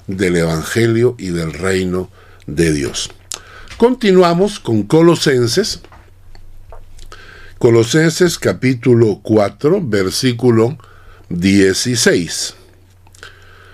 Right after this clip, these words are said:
Con Colosenses cuatro dieciséis dice: "Cuando esta carta haya sido leída entre vosotros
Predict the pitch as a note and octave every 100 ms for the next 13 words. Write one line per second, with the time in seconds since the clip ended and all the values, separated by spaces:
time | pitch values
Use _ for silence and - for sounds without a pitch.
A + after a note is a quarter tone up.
0 | - - - G#2+ A2 A#2 A2 A2 - E3
1 | F3+ D#3 A#2 C#3 C3+ C#3 C3 A#2 G2 G2+
2 | F2+ C3 D3 C3+ - A#2+ B2 - A#3 -
3 | - - - - - - - - - -
4 | - - B2 A#2 A2 A#2 F#3+ G#3 F3+ D3+
5 | D3+ D#3 D3 D3 D3 C3+ A#2 C#3+ D3 B2+
6 | G#2+ G#2 B2+ C3 G#2+ G2 F2 C#3+ D#3+ A2+
7 | - G#2 F2+ C#2+ F2 -